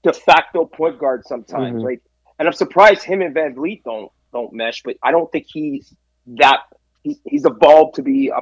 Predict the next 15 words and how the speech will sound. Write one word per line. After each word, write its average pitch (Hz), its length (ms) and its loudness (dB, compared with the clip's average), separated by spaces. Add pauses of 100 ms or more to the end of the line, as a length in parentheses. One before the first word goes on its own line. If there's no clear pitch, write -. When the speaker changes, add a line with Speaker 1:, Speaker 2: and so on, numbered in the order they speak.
Speaker 1:
playmaker 127 840 -4 (1040)
yet 135 460 0 (340)
at 135 140 -2
the 120 80 -2
level 123 320 -2
we 113 140 -12
think 147 280 -4
he, 107 200 -18 (100)
he 107 100 -18
should 104 260 -14
be. 87 180 -16 (260)
I 165 160 6
kinda 170 320 4
see - 220 -8
him 135 340 -6